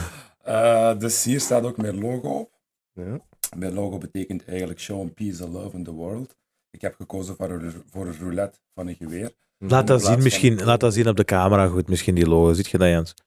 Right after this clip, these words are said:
Speaker 1: Je ziet een beetje.
Speaker 3: Moeten we dat bevangen. Dus nog eens
Speaker 1: Ja.
Speaker 3: gooi je dat post, eh, en dit
Speaker 2: Ja.
Speaker 3: ook nog eens.
Speaker 1: Ja. Dus, ehm, ja, in plaats van een kogel een hartje, "Show and peace and love in the world". Iets wat echt essentieel is.
Speaker 2: Mooi.
Speaker 1: En, eh, waar we te weinig van hebben.
Speaker 3: Zeker nu in Oekra-, Oekraïne.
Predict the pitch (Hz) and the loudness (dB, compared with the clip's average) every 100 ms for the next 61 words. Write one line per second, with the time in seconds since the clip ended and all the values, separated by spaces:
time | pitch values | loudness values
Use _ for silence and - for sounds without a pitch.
0 | _ 127 - _ 127 120 110 _ _ _ | _ -20 -20 _ -20 -20 -20 _ _ _
1 | _ 85 - 85 82 85 85 82 82 80 | _ 0 6 6 6 4 2 2 0 -4
2 | - 87 - 90 - 90 87 82 - 80 | -2 -2 2 0 2 2 2 0 2 0
3 | 82 - 82 73 80 80 92 92 90 - | 0 -4 -6 -6 -6 -6 -6 -6 -6 -8
4 | - _ _ _ _ _ _ _ _ _ | -14 _ _ _ _ _ _ _ _ _
5 | 90 87 - - 87 85 85 85 - _ | -10 -6 -6 -4 -4 -4 -4 -6 -10 _
6 | - 98 90 85 98 98 - 87 - 92 | -6 -4 -4 -2 -2 -2 -6 -10 -8 -8
7 | 90 85 80 82 85 95 - 90 85 - | -6 -10 -6 -6 -6 -12 -10 -10 -10 -10
8 | 87 76 82 82 85 85 82 87 82 - | -10 -10 -12 -12 -10 -10 -10 -12 -14 -18
9 | - 85 80 - 90 - - 90 87 90 | -14 -14 -12 -14 -16 -18 -18 -16 -14 -10
10 | 90 90 87 - _ _ _ _ _ - | -8 -8 -12 -16 _ _ _ _ _ -10
11 | 92 85 80 85 82 80 80 80 - 87 | -8 -8 -10 -10 -8 -8 -10 -12 -8 -8
12 | 82 80 76 _ 95 82 85 87 85 80 | -8 -12 -16 _ -12 -10 -10 -10 -12 -10
13 | 76 85 - 117 113 110 101 104 90 - | -10 -12 -2 2 4 4 2 2 2 0
14 | - 123 - 98 90 95 85 | 0 2 4 4 6 2 0